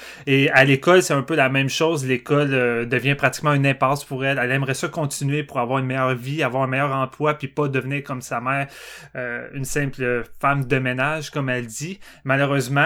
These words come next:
euh, à force qu'elle rate, euh, ses études, euh, l'école met une impasse sur son futur et elle pourra pas vraiment continuer, euh, dans les études qu'elle aimerait bien faire.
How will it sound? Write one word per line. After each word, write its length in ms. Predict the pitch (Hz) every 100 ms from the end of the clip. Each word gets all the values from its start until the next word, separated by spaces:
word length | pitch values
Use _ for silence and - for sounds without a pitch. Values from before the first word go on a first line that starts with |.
| 165
euh, 320 | 139 123 120 123
à 80 | 117
force 240 | - 147
qu'elle 280 | - 120 117
rate, 300 | 127 127 -
euh, 320 | 123 117 117
ses 280 | 113 - 120
études, 460 | 123 - 151 156 143
euh, 380 | 127 123 123 123
l'école 460 | 123 120 147 139 135
met 340 | 131 123 127
une 160 | 127 123
impasse 400 | 123 131 127 131
sur 180 | - 131
son 240 | - 127
futur 480 | - - - 139 131
et 40 |
elle 160 | 123 117
pourra 320 | - 123 120
pas 120 | 160
vraiment 340 | 135 131 127 139
continuer, 640 | 139 127 - 131 143 135
euh, 260 | 120 117 123
dans 180 | 123 123
les 220 | 123 120
études 240 | 117 151
qu'elle 180 | 135 120
aimerait 280 | 123 120 117
bien 240 | 120 147
faire. 340 | 139 131 156